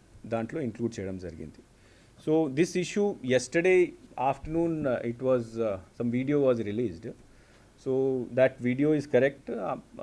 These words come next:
and then, uh, uh, apart from filing this memo, two days back ఏ ఫైల్ మెమో చేసిన తర్వాత ఆయన అరెస్ట్ చేయడం కోసం ప్రయత్నాలు స్టార్ట్ అయినాయి.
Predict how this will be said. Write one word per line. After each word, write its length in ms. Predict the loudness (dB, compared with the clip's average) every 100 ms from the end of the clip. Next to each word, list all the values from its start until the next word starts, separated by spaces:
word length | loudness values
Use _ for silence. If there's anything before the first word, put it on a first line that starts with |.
| -4
and 180 | -2 0
then, 220 | 0 0
uh, 100 | -2
uh, 920 | -4 -6 -20 _ _ _ -12 -8 -6 -6 0
apart 400 | 4 4 4 -2
from 140 | 0
filing 380 | 2 2 0 -2
this 220 | -2 -2
memo, 380 | -2 -2 -4 -2
two 120 | 0
days 200 | 0 4
back 200 | 2 2
ఏ 40 | -2
ఫైల్ 220 | -2 -2
మెమో 240 | -2 -4 -4
చేసిన 240 | -4 -4 -4
తర్వాత 420 | -2 -2 -2 -4
ఆయన 280 | -4 -2 -2
అరెస్ట్ 360 | -2 -2 -2
చేయడం 200 | -2 -2
కోసం 580 | -2 -4 -4 -8 -8 -6
ప్రయత్నాలు 340 | -2 -2 -2 -8
స్టార్ట్ 300 | -4 -4 -2
అయినాయి. 400 | -6 -6 -10